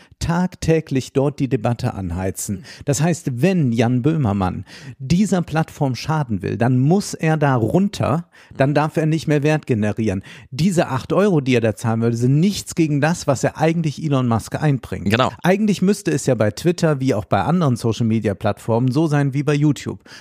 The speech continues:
Speaker 1: Bei YouTube laden wir ein Video hoch, dann wird eine Werbung davor geschaltet und man bekommt, glaube ich,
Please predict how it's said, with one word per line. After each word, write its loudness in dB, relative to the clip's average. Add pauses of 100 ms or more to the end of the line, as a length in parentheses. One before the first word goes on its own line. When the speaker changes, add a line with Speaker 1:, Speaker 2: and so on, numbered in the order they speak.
Speaker 1:
Bei 2
YouTube 0
laden 2
wir 0
ein -2
Video 0
hoch, 0 (220)
dann -2
wird -2
eine 0
Werbung 2
davor 0
geschaltet -2 (200)
und -2
man 2
bekommt, 0
glaube 2
ich, -6